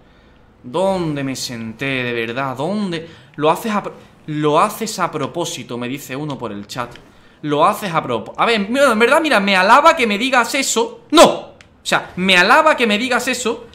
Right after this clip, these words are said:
porque en el fondo tú piensas que no puedo ser tan tonto, ¿sabes? Dices, "No, este chaval no creo que sea tan tonto. Seguro que a propósito se cae como para darle más emoción a la carrera". Entonces, me alaba realmente que pienses eso.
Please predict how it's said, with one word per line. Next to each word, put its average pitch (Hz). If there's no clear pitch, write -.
porque 185
en 185
el 180
fondo 294
tú 285
piensas 285
que 208
no 220
puedo 277
ser 277
tan 220
tonto, 156
¿sabes? 196
Dices, 147
"No, 135
este 156
chaval 170
no 160
creo 151
que 143
sea 135
tan 131
tonto. 113
Seguro 139
que -
a 127
propósito 131
se 120
cae 165
como 175
para 135
darle 156
más 156
emoción 139
a 127
la 123
carrera". 120
Entonces, 185
me 180
alaba 165
realmente 165
que 170
pienses 165
eso. 127